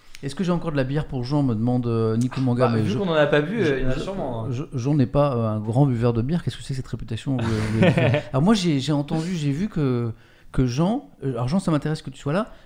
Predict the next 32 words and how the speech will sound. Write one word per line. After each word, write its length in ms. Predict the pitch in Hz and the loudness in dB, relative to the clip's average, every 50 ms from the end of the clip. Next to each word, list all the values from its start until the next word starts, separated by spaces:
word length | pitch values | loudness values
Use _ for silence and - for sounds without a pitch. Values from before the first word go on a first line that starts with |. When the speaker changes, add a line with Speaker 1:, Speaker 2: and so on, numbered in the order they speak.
| - - | -18 -14
Speaker 1:
J'ai, 240 | - - 139 135 127 | -6 0 0 0 0
j'ai 180 | 117 127 143 | 2 0 0
lu, 300 | 143 156 180 214 208 185 | 0 2 2 2 2 2
j'ai 100 | 139 127 | 2 2
entendu, 460 | 143 143 147 175 175 170 160 170 160 135 | 0 0 0 0 -2 -2 -2 -2 -2 -2
je 60 | 139 151 | -2 -2
sais 140 | - 175 | -4 -4
plus, 360 | 156 - 156 170 165 135 - - - - _ - - - - | -4 -4 -2 0 0 0 0 -2 -12 -20 _ -20 -20 -20 -14
que, 140 | - - 175 170 165 165 160 165 | -4 0 0 0 0 -2 -4 -4
euh, 340 | 147 135 131 123 123 120 127 | -2 -2 0 0 0 0 0
la 120 | 139 143 | -2 -2
saison 340 | 143 - 165 139 151 156 156 | -2 -4 -4 -2 -2 -2 -2
deux 300 | 143 156 160 160 147 127 117 - - _ _ _ _ _ - - - _ _ _ - - - | 0 0 0 0 -2 -2 -6 -10 -16 _ _ _ _ _ -20 -20 -20 _ _ _ -14 -4 2
de 100 | 127 135 | 2 4
Backseat, 600 | 139 139 135 - - 254 - - - - - - - - - - | 4 4 2 2 0 0 0 0 -4 -16 -20 -20 -20 -20 -20 -8
ça 140 | - - | 2 2
y 100 | 147 175 240 | 2 4 4
est, 120 | 370 - | -2 -2
était 180 | - - - 165 | -4 0 2 2
annoncée. 380 | 156 160 165 151 - - 262 427 427 - - - - - - - | 2 2 2 -2 -2 0 0 0 0 -2 -6 -18 -20 -18 -10 -6
On, 180 | 143 147 147 156 160 - | -4 -4 -4 -4 -6 -6
on 80 | 170 | -6
me 100 | 165 165 160 | -6 -4 -4
dit, 20 | 147 | -2
euh, 420 | 151 165 - 214 170 139 127 123 120 | 0 2 4 6 6 6 6 6 6
Speaker 2:
Oh. 60 | 117 | 6
Speaker 1:
j'ai 60 | 113 110 | 6 6
entendu, 440 | 110 - - 180 170 196 226 214 208 | 4 2 0 -2 -2 0 0 2 2
euh, 120 | 185 175 | 2 2
là 160 | 170 190 190 | 4 2 2
en 100 | 185 175 | 2 2
novembre. 520 | 175 175 165 156 170 160 156 135 110 101 | 2 0 0 0 0 0 0 0 -2 -4